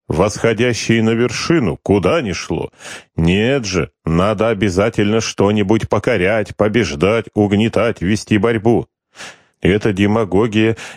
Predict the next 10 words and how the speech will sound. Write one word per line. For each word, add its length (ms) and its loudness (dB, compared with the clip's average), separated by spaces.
не 160 2
без 220 0
мысли 420 0
несколько 640 0
отвлекла 540 0
пилота. 600 -2
«Вообще 540 0
верно», 460 -2
согласился 840 0
он, 240 -2